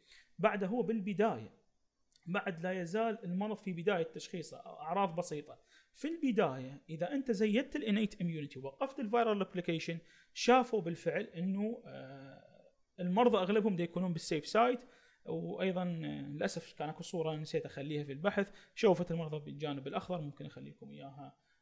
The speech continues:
آه، بروابط أو بالصور تشوفوها، أكو بحث كامل على الموضوع. فبالearly stages شافوا له فايدة كثيرة بالنسبة للهيدروكسيكلوروكوين. وأتصور هي هاي الفكرة اللي صارت، إنه لو كان البحث على ناس بالearly stages وبالبداية بالstage two وstage one وأعطاهم الكومبينيشن، ربما أثبت جدارة أكثر. طبعًا قلت لكم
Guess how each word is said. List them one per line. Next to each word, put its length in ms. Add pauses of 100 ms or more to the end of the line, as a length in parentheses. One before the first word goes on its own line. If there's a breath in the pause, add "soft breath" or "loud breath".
(100)
آه، 260
بروابط 600
أو 100
بالصور 380
تشوفوها، 480
أكو 160
بحث 240
كامل 280
على 120
الموضوع. 500 (420 loud breath)
فبالearly 640
stages 320
شافوا 500
له 100
فايدة 340
كثيرة 460
بالنسبة 360
للهيدروكسيكلوروكوين. 720
وأتصور 280
هي 80
هاي 200
الفكرة 280
اللي 140
صارت، 300
إنه 80
لو 120
كان 200
البحث 340
على 200
ناس 260 (340 loud breath)
بالearly 340
stages 420
وبالبداية 600
بالstage 280
two 140
وstage 460
one 200 (440 loud breath)
وأعطاهم 380
الكومبينيشن، 500
ربما 320
أثبت 300
جدارة 320
أكثر. 220
طبعًا 340
قلت 180
لكم 180